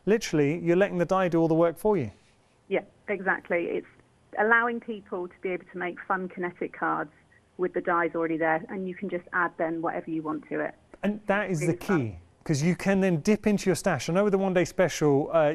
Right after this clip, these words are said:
Speaker 1: you're getting stamps and the coordinating dies in the mix too, but, um, and you're also chatting to Kim, our producer, and you're saying, like, this is really the start, because then you can start going and exploring so many different aspects of craft.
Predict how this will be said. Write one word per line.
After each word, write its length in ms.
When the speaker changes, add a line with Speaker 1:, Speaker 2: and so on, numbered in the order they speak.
Speaker 1:
you're 200
getting 420
stamps 580
and 180
the 60
coordinating 560
dies 420
in 120
the 60
mix 300
too, 500
but, 320
um, 600
and 180
you're 200
also 260
chatting 340
to 200
Kim, 220
our 80
producer, 600
and 100
you're 100
saying, 260
like, 140
this 200
is 100
really 340
the 140
start, 540
because 280
then 200
you 120
can 220
start 480
going 300
and 100
exploring 420
so 240
many 200
different 280
aspects 440
of 80
craft. 420